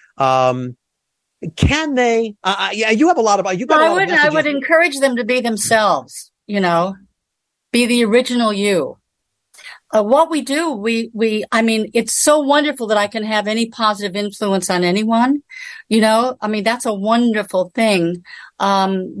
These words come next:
Speaker 2: but we learn from others. We, we watch the contours of someone's career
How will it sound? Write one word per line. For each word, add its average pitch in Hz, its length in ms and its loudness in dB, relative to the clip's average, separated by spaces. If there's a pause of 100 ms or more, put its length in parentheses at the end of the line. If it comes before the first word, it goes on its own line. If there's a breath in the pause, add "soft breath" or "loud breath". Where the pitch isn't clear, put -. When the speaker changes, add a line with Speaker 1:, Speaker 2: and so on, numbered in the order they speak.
(100)
Speaker 2:
but 202 420 0 (140)
we 226 260 -2
learn 269 300 2
from 262 240 -2
others. 226 420 0 (160)
We, 202 300 0
we 214 140 2
watch 240 460 0
the 226 80 -4
contours 226 760 -2
of 196 140 -4
someone's 190 360 -2
career 226 600 0